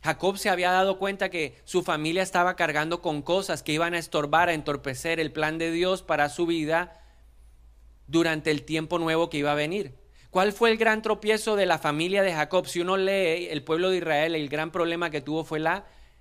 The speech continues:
idolatría. No se pudieron deshacer de todas las cosas. Yo puedo hoy conocer de Cristo y me deshice ¿de qué? De ciertas cosas. Yo sé que no debo seguir esa imagen, yo, yo sé que no debo rendirme ante esa,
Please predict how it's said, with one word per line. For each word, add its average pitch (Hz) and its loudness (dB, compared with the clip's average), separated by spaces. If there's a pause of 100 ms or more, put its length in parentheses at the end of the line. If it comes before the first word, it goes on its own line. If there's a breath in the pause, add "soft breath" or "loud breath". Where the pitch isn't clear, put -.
(360 soft breath)
idolatría. 127 -6 (1500)
No 165 4
se 233 2
pudieron 190 0
deshacer 151 -2
de 170 -2
todas 170 0
las 131 -4
cosas. 175 -8 (280 loud breath)
Yo 165 2
puedo 202 4
hoy 208 4
conocer 170 -2
de 156 -2
Cristo 214 -2
y 180 -2
me 165 0
deshice 180 0
¿de 196 0
qué? 214 0
De 208 2
ciertas 185 -4
cosas. 196 -6 (320 loud breath)
Yo 151 0
sé 165 0
que 160 0
no 151 2
debo 147 2
seguir 139 -2
esa 127 -2
imagen, 170 0 (220 loud breath)
yo, 156 2
yo 151 -4
sé 147 -2
que 160 -2
no 151 0
debo 147 2
rendirme 143 -2
ante 139 -2
esa, 131 0